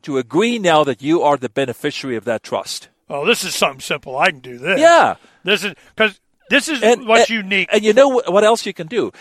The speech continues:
Speaker 1: You can take that S S five with the stamp in it, uh, in, in, in, to a judge and show the judge, "The Social Security Administration recognized me as the beneficiary right here." Now, Judge, you know trust law.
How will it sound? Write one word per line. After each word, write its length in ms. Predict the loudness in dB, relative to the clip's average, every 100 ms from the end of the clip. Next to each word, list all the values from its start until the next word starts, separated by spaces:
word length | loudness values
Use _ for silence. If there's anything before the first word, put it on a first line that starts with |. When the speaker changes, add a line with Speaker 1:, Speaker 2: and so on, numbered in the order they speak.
| -18 -6
Speaker 1:
You 140 | -4
can 180 | -4 -2
take 300 | 2 2 4
that 280 | 0 0 -2
S 160 | -4
S 160 | -6 -4
five 300 | 0 0 -2
with 100 | -12
the 60 | -10
stamp 420 | -6 -2 -4 -4
in 140 | -8
it, 140 | -8 _ -20 -4
uh, 60 | -2
in, 280 | 0 -2 -4
in, 180 | -8 -10 -8
in, 140 | -8 _
to 140 | -6 -6
a 40 |
judge 340 | 0 0 0 -8
and 80 |
show 200 | -6 -6
the 100 | -6
judge, 320 | -4 -2 -2 -4
"The 80 | -4
Social 320 | -2 -2 -4
Security 220 | -2 -2
Administration 480 | -4 -6 -4 -4 -2
recognized 580 | -2 -2 -6 -4 -4 -6
me 200 | -8 -4
as 160 | -4 -4
the 60 |
beneficiary 600 | -6 -8 -4 -6 -4 -4
right 200 | -2 -4 -2
here." 240 | -4 -6 -12 -6
Now, 100 | -2
Judge, 420 | 0 2 2 2 -8
you 120 | -4
know 300 | 2 4 2
trust 400 | 0 0 0 0
law. 320 | 4 4 4